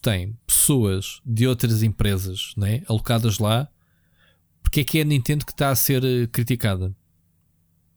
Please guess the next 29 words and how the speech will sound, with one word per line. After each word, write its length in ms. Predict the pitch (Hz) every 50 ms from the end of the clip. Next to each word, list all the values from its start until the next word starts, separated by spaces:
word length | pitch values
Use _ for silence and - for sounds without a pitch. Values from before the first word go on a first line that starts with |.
| _ _ _ - -
A 80 | - 120
Inte-, 240 | 120 117 - 170 -
a 80 | 175 139
Nintendo 300 | 143 151 135 175 156 123
provavelmente 400 | - 143 135 151 165 160 135 120
está 100 | - 143
a 40 | 143
pagar 280 | - 170 139 147 135
à 100 | 131 131 127
empresa. 600 | 123 117 - 127 117 113 113 110 127 131 156 185 - _ _ _ _ _ _ _ _ _ _ _ _ _ _ _ _ _ _ _ _ _ _ _ _ - -
Obvi-, 300 | 135 139 120 131 143 -
obviamente 420 | - 165 143 131 151 156 175 170 - -
podes 160 | 156 139 143
dizer 220 | 139 123 - 151 143
assim: 160 | 123 - 123
porque 200 | 117 - - 170
é 20 | 165
que 160 | - 185 170
a 300 | 160 - 160 143 135 131
Nintendo 320 | 139 143 - - 165 165 165
não 80 | 160
contrata 420 | - - 156 143 165 160 147 - 151
mais 220 | 143 147 147 -
pessoas? 300 | - - - 120 110 101
Porque 120 | - -
lá 100 | 123 143 165
está, 260 | - - 170 147 127
eh, 60 | 113 113
eh, 480 | 107 104 107 107 107 104 104 104 110